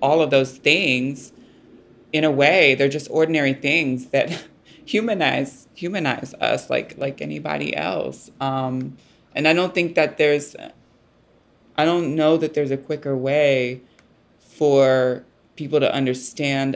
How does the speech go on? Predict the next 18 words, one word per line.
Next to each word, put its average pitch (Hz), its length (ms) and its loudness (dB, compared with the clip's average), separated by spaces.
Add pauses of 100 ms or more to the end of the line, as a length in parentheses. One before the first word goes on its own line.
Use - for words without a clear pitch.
us 120 580 -2 (260)
as 123 300 -2
human 135 680 -4 (1200)
than 143 380 2
to 131 600 -2 (120)
be 131 100 4
able 123 140 4
to 120 80 -4
see 123 200 -4
things 117 360 -6
like 78 300 -4 (680)
that, - 400 -2
that 127 140 -4
they 131 140 2
can 113 200 -8
relate 107 360 -6
to. - 320 -12 (280)
Um, 101 640 -10